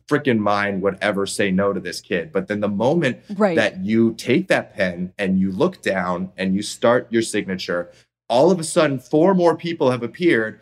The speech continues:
Speaker 1: and they're all shoving stuff in your face. And it's just such a, a well-oiled machine. And I feel like I'm constantly, like, losing.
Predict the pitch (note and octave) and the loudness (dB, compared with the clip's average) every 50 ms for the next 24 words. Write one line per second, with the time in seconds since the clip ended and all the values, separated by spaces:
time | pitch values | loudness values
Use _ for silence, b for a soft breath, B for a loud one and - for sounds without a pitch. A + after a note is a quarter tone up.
0 | b b b - B2 B2 B2+ A#2 C#3+ D#3+ F#3+ F3 E3+ F#3+ G3 F#3+ - C#3 A#2 G#2 | b b b -6 -4 -2 -2 0 2 2 2 2 2 0 -2 0 0 -2 -2 -2
1 | G#2 G2 - G2+ G2 F#2+ F#2+ F#2 F2+ F#2+ F#2+ - G2 F#2 E2+ F2 F#2+ - - - | -6 -4 -4 -4 -4 -4 -4 -6 -4 -4 -4 -4 -6 -6 -6 -6 -8 -10 -10 -12
2 | b b b b b - - A#2+ A#2 A#2 A2+ A2 G2 F#2+ - - A#2 B2+ A#2 - | b b b b b -4 0 0 0 0 0 -4 -8 -12 -10 -6 -6 -6 -6 -4
3 | - C3 B2+ - _ - - - - C#3+ C#3 C3+ - C#3 B2+ A#2 G#2+ G2 - - | -4 -4 -4 -6 _ -14 -8 -2 2 2 2 4 4 4 4 4 4 2 -2 -2
4 | G#2 G2 F#2+ G#2+ A2+ A#2 A#2+ G#2+ G#2 G#2+ G#2 G2 - F#2 F#2 - - - G#2+ G#2 | -2 0 2 4 4 4 4 2 2 2 0 -2 -4 -6 -10 -8 -6 -4 -2 -2
5 | G2 F#2 F2 E2+ F2+ - _ _ _ _ _ _ _ _ _ _ - G#2+ A2 A2 | -2 -2 -4 -6 -12 -18 _ _ _ _ _ _ _ _ _ _ -2 0 0 0
6 | A#2 A2+ - C3 A#2+ A2+ G#2+ G#2 - - A2+ A2 G#2+ - - - - A2+ A2 A2+ | 0 0 2 4 4 4 4 2 2 0 -2 -2 -2 -6 -12 -8 -2 -2 -2 -2
7 | A2 - - B2 A2+ F#2 G#2 G2+ G2+ F#2+ F#2+ F#2 F#2 F2+ F2+ F2 F2+ G2 G#2 G#2+ | -2 -4 -2 -2 -2 -2 -2 -4 -2 0 0 -2 -2 -4 -4 -2 0 2 2 2
8 | F#2 - - - - - - | 0 -2 -8 -12 -16 -20 -20